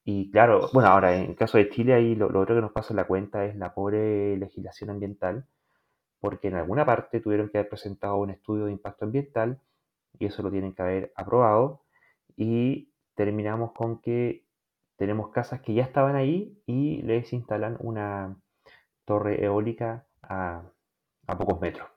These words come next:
¿ya? Y a-, y además hay un tema, más allá del problema mismo que puede tener la energía eólica, eh,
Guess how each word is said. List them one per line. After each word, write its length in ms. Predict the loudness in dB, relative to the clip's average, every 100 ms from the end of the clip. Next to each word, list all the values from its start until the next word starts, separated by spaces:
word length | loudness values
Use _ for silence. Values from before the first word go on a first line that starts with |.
| -12
¿ya? 180 | -10 -10
Y 160 | -10
a-, 240 | -10 -6 -6
y 120 | -4
además 320 | -4 -4 -4
hay 80 | -4
un 100 | -4
tema, 440 | -4 -4 -4 -6 _ _ _ _ _ _ _ -20 -18 -16 -18 -20 -12
más 140 | 0 4
allá 180 | 6 6
del 120 | 4
problema 280 | 2 2 0
mismo 260 | 0 0
que 80 | 0
puede 200 | 2 2
tener 240 | 0 -2 -2
la 100 | -4
energía 400 | -4 -6 -2 0
eólica, 640 | -2 -4 -4 -6 -6 -12 -14
eh, 280 | -12 -12 -14